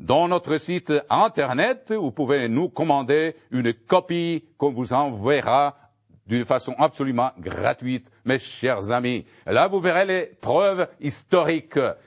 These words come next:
Ce qui est étonnant, c'est que, à la fin de cette description de la statue, à la fin, on voit les jambes des pieds, de, en fer qui,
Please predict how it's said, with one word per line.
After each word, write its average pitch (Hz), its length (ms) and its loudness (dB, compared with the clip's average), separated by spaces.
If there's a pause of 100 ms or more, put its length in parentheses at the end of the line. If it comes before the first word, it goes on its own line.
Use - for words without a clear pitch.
Ce - 120 -20
qui 147 100 0
est 151 120 0
étonnant, 202 540 2 (180)
c'est 147 180 0
que, 175 380 0 (240)
à 151 160 6
la 190 120 6
fin 214 440 0 (300)
de 151 460 2
cette 165 280 -2
description 196 760 -2
de 165 120 2
la 143 160 2
statue, 233 760 0 (460)
à 110 120 6
la 131 180 2
fin, 214 680 0
on 165 140 2
voit 202 480 4 (680)
les 156 220 4
jambes 220 400 2
des 165 160 0
pieds, 156 360 0
de, 151 300 2
en 202 240 4
fer 233 500 2 (380)
qui, 160 420 -2